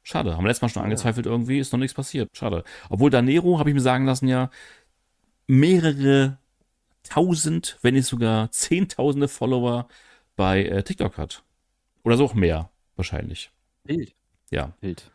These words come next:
Speaker 2: Ja gut,
Speaker 1: Und
Speaker 2: aber das
Speaker 1: kein
Speaker 2: ist
Speaker 1: Eintrag.
Speaker 2: das Medium, da, da bin ich nie unterwegs. Das kann ich nicht, kann ich nicht verifizieren, muss ich
Speaker 1: Ich,
Speaker 2: ehrlich gestehen.
Speaker 1: ich auch noch nicht. Ich weiß noch nicht genau. Vielleicht tue ich mir das mal
Speaker 2: Oh,
Speaker 1: an.
Speaker 2: weia.
Speaker 1: Nur zum Inhalt rausgeben, aber nicht zum Nehmen.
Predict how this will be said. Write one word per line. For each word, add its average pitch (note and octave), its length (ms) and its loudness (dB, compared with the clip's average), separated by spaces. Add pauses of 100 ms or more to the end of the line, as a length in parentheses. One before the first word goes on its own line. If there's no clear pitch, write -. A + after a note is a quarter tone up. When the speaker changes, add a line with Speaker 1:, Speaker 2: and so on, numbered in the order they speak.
(100)
Speaker 2:
Ja A#2 140 -2
gut, D#3 80 2
Speaker 1:
Und - 60 4
Speaker 2:
aber A#2+ 80 2
das A#2 100 -4
Speaker 1:
kein D#3 80 0
Speaker 2:
ist - 60 -4
Speaker 1:
Eintrag. A#2 240 -6
Speaker 2:
das - 80 -20
Medium, B2 300 -2
da, A2 180 -8
da G#2+ 80 -10
bin B2 160 -10
ich A#2 80 -8
nie A#2 120 -4
unterwegs. G#2 380 -8
Das - 140 -16
kann G#2+ 140 -6
ich G2 100 -6
nicht, G2 220 -10
kann G#2 120 -8
ich G2 100 -6
nicht G2+ 160 -8
verifizieren, G2 580 -10 (260)
muss - 100 -4
ich E3 120 2
Speaker 1:
Ich, - 100 -8
Speaker 2:
ehrlich D2 180 -12
gestehen. E2+ 320 -10 (140)
Speaker 1:
ich F3 240 0
auch C#3+ 280 4
noch C#3 340 2
nicht. F2+ 460 -2
Ich C3+ 120 -6
weiß G3+ 160 0
noch A2 100 2
nicht G2 160 -4
genau. F#2 300 -4
Vielleicht C3+ 300 -2
tue D#3 140 2
ich - 60 -6
mir C3+ 60 2
das A2 140 2
mal - 140 2
Speaker 2:
Oh, - 40 2
Speaker 1:
an. A2 140 2
Speaker 2:
weia. G2 460 2 (240)
Speaker 1:
Nur C3 220 0
zum A2+ 420 2
Inhalt A#2+ 380 2
rausgeben, B2+ 720 2
aber G#2 160 2
nicht G#2+ 160 -2
zum A2 180 0
Nehmen. F2+ 360 0